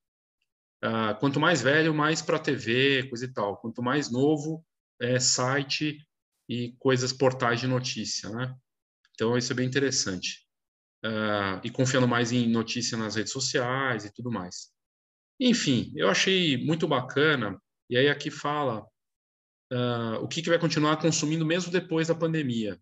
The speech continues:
Essa é a parte que nos toca muito importante. A geração Z, os mais novos, vão continuar consumindo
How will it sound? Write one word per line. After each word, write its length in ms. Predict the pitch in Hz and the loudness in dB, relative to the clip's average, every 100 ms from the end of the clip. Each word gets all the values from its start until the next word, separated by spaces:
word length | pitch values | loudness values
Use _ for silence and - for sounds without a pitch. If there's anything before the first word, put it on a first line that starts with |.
| - | -8
Essa 220 | 113 - | -8 -6
é 20 | 131 | -6
a 40 | |
parte 260 | 135 131 - | -6 -6 -4
que 160 | 151 | -4
nos 220 | 156 151 - | -2 -4 -2
toca 280 | 139 131 | -4 -2
muito 200 | 143 139 | -4 -4
importante. 480 | 147 156 135 101 92 | -4 -4 -4 -6 -4
A 40 | 131 | -2
geração 400 | 185 143 131 104 | 0 0 -2 -2
Z, 260 | 113 165 | 0 0
os 140 | 113 - | 0 -4
mais 200 | 110 104 | -6 -4
novos, 580 | 143 156 95 - - _ _ _ - | -4 -4 -6 -8 -12 _ _ _ 0
vão 140 | 135 | 0
continuar 440 | 202 185 165 180 175 | 2 0 0 0 2
consumindo 840 | 160 - 127 135 135 110 101 | 0 0 0 2 2 0 -4